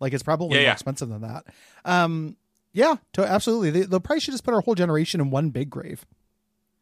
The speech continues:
Speaker 2: Yeah, uh, called the internet.
Speaker 1: Yes. They're called the Pacific Ocean.
Speaker 2: Gary,
Speaker 1: Um,
Speaker 2: this is satire now.
Speaker 1: Oh, called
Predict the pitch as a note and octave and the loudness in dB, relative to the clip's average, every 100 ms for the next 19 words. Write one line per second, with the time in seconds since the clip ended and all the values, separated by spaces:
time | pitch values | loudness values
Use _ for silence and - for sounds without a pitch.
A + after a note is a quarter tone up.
0 | _ _ C#3+ D#4 D#4 G#2 - - C#3+ C3+ | _ _ -4 2 4 2 -4 4 6 6
1 | C3 D#3+ D3+ E3+ C3 F#2 D2+ B1 _ _ | 4 4 2 0 -4 -4 -10 -16 _ _
2 | _ _ _ - D3+ A#2 - - _ _ | _ _ _ -6 -4 -4 -8 -20 _ _
3 | E3 D#3+ D#3 D3+ D#3 C#3+ - - D#3 E3+ | -8 -2 -2 0 -4 -4 -8 -6 -4 -2
4 | B2+ A2+ - - - _ _ _ _ - | -4 -6 -10 -12 -14 _ _ _ _ -10
5 | B2+ A#2+ A2+ A2+ A2 _ - - - - | -6 -4 -4 -6 -8 _ -14 -10 -8 -8
6 | - - - - - - - - _ _ | -12 -16 -18 -18 -20 -20 -20 -20 _ _
7 | _ C#4 E4+ F#4+ F#4 F#4 F#4 F#4 F4+ F4 | _ -12 -10 -12 -14 -16 -18 -18 -18 -16
8 | E4+ E4 D4+ C#4 A#3+ E3+ C3 - C3+ | -16 -14 -12 -10 -8 -8 -8 -6 -6